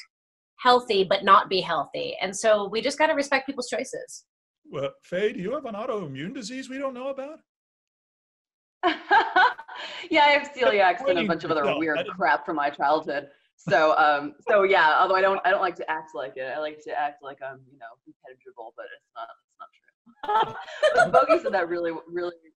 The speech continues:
Speaker 3: really well. Um, and I think that she and I actually have totally different situations in terms of, like,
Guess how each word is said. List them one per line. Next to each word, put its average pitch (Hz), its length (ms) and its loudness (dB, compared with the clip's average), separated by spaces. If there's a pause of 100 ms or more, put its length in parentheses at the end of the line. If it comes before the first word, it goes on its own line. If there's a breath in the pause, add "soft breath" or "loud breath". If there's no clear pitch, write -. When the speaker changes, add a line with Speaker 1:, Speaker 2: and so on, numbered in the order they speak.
Speaker 3:
really 160 260 -6
well. 147 340 -4 (360)
Um, 170 360 2
and 220 100 -2
I 226 100 0
think 233 260 -8
that - 120 -4
she 247 200 -8
and 233 80 -2
I 180 120 0
actually 180 420 0
have 156 160 -6 (220)
totally 269 280 -6
different 170 240 -8
situations 165 540 -10
in 151 140 -14
terms 151 240 -16
of, 151 120 -12
like, - 180 -8